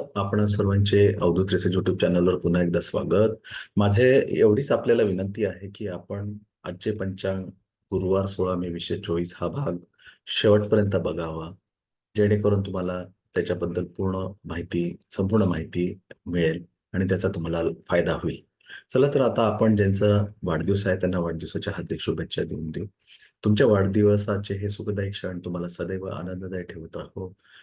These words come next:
आणि या दिवसाच्या अनमोल आठवणी सदैव हृदयात तुमच्या तेवत राहो. वाढदिवसाच्या हार्दिक शुभेच्छा. तसेच ज्यांचा लग्नाचा वाढदिवस आहे त्यांना देखील लग्नाच्या वाढदिवसाच्या मनपूर्वक शुभेच्छा. तुमची जोडी सदैव शिवपार्वतीप्रमाणे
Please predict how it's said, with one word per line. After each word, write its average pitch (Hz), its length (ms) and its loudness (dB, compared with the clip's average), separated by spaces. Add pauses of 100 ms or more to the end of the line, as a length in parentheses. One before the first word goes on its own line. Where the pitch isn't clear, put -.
(140)
आणि 107 200 0
या 120 80 -2
दिवसाच्या 107 440 -4
अनमोल 92 300 -2
आठवणी 90 320 -6
सदैव 90 360 -4
हृदयात 87 360 -6
तुमच्या 87 260 -4
तेवत 80 340 -10
राहो. 87 420 -12 (340)
वाढदिवसाच्या 107 960 -2
हार्दिक 87 300 -6
शुभेच्छा. 82 560 -10 (480)
तसेच 139 340 4
ज्यांचा 104 260 0
लग्नाचा 95 440 -4
वाढदिवस 90 420 -6
आहे 95 380 -6
त्यांना 92 280 -8
देखील 95 260 -8
लग्नाच्या 87 400 -6
वाढदिवसाच्या 87 560 -10
मनपूर्वक 90 640 -10
शुभेच्छा. 82 540 -6 (480)
तुमची 127 320 -2
जोडी 92 480 -4
सदैव 98 680 -2 (400)
शिवपार्वतीप्रमाणे 82 1300 -2